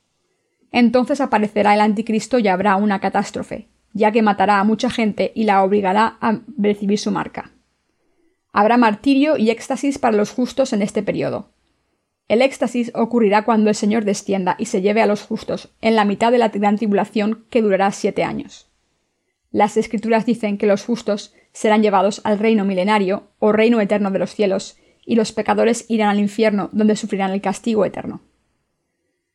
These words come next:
¿Saben lo que hay escrito al final de las Escrituras? Leamos juntos los últimos versículos del último capítulo del Apocalipsis. Leamos los versículos dieciocho al veintiuno juntos.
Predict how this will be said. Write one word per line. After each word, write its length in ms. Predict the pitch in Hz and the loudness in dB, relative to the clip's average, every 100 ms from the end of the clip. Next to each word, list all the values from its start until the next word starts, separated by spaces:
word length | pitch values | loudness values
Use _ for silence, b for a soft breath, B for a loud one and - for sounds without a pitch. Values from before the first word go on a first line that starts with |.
| _ _ | _ _
¿Saben 340 | - 254 330 | -2 0 2
lo 120 | 294 247 | 2 2
que 80 | |
hay 100 | 226 | 2
escrito 360 | 226 - 220 240 | 0 0 0 2
al 80 | 247 | 0
final 280 | 220 180 190 | 0 -2 0
de 60 | |
las 160 | 185 - | -2 -2
Escrituras? 680 | - 208 208 214 226 - _ _ _ _ _ _ _ - | -6 -6 -2 -2 -2 -12 _ _ _ _ _ _ _ -2
Leamos 400 | 214 220 285 285 | 2 4 2 2
juntos 380 | 294 262 285 254 | 2 2 2 0
los 140 | 247 | -2
últimos 340 | 240 247 220 | 0 2 2
versículos 720 | 220 208 254 247 208 202 - 196 | 0 -2 -4 -2 -2 -2 -2 0
del 140 | 214 | 2
último 340 | 240 269 247 | 2 2 2
capítulo 440 | 202 196 208 214 202 | 0 -2 -2 0 0
del 100 | 170 | 0
Apocalipsis. 800 | 190 175 - - - - - _ _ _ _ _ _ - | -2 -6 -6 -8 -12 -16 -18 _ _ _ _ _ _ -2
Leamos 400 | 190 220 247 247 | 2 4 4 2
los 120 | 226 | 0
versículos 520 | 214 254 240 240 233 | -2 -4 -2 -2 0
dieciocho 640 | 214 208 208 220 - 285 - | -2 0 0 0 -2 -2 0
al 120 | 214 | 0
veintiuno 460 | 196 190 208 208 185 | 0 -2 -2 -2 -2
juntos. 580 | - - - - - | -6 -10 -10 -16 -20